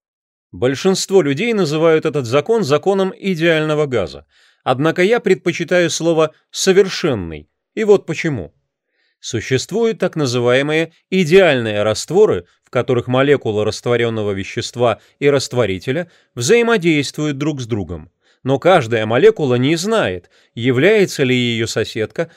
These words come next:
молекулой растворяемого вещества или молекулой растворителя. Взаимодействия между ними одни и те же. То же самое происходит и в совершенном газе – но взаимодействия между молекулами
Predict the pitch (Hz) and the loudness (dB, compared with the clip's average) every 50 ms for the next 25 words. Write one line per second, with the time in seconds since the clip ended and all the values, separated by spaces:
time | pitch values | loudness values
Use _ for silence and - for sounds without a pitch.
0 | _ _ - 147 151 147 139 139 143 139 - 170 165 170 170 180 180 - - - | _ _ -2 2 2 4 4 4 2 2 0 0 2 2 2 2 0 -2 -4 -2
1 | 156 160 160 156 156 151 143 135 135 131 117 113 110 110 107 - - 127 120 - | 0 0 0 2 2 2 2 0 0 -2 -2 -2 -4 -4 -6 -6 -6 -6 -6 -6
2 | - 147 185 220 208 202 _ _ _ _ _ - 220 233 233 233 220 220 220 202 | -2 -2 0 0 -2 -4 _ _ _ _ _ -6 -4 2 2 2 4 4 6 6
3 | 196 196 - 196 202 202 202 202 202 - - - 196 220 208 180 131 - - 101 | 4 4 4 4 6 6 6 4 4 0 -2 0 2 2 2 2 0 -2 -8 -12
4 | 85 85 - _ _ _ _ _ _ _ _ _ 110 90 90 113 127 127 127 135 | -12 -12 -14 _ _ _ _ _ _ _ _ _ -12 -6 0 0 2 2 2 2
5 | 131 127 196 233 226 185 - - - 127 120 110 110 107 98 90 113 110 104 104 | 0 0 0 -2 -2 -2 -4 -4 -4 -2 -2 -2 -2 -4 -4 -4 -6 -6 -6 -6
6 | 98 92 90 85 - _ _ _ - 139 147 127 120 131 127 127 131 127 - 185 | -6 -8 -8 -10 -12 _ _ _ -2 -2 0 0 0 -2 0 0 -2 -2 -2 -2
7 | 165 117 80 80 73 - _ _ _ _ _ _ _ _ _ _ _ _ - 151 | -2 -2 -4 -8 -16 -18 _ _ _ _ _ _ _ _ _ _ _ _ -2 -2
8 | 160 147 139 151 - - 135 113 107 110 127 147 147 202 196 202 196 - - 180 | 0 0 0 -2 -2 -2 -2 -2 -2 0 -2 -2 0 2 2 2 2 0 -2 -2
9 | 180 160 170 185 - _ _ _ - 180 202 175 - - 226 226 220 226 185 - | 0 0 0 -4 -6 _ _ _ -4 -4 -2 -2 -2 -2 0 2 2 0 0 -2
10 | - - 202 190 156 135 127 120 113 110 101 98 92 87 85 92 113 143 _ _ | 0 0 2 2 2 0 0 -2 -4 -2 -2 -2 -2 -4 -6 -10 -14 -16 _ _
11 | _ _ _ _ _ - 117 113 117 104 104 135 139 139 147 156 143 185 240 247 | _ _ _ _ _ -8 -6 -6 -4 -2 0 0 2 2 2 0 0 0 -2 -2
12 | 214 - - - 160 143 135 135 123 101 120 131 127 131 123 120 107 - - 104 | -2 -4 -4 -2 -2 0 0 0 -2 0 -2 0 0 0 2 0 0 -2 -2 -4
13 | 98 98 95 92 85 | -4 -4 -6 -8 -10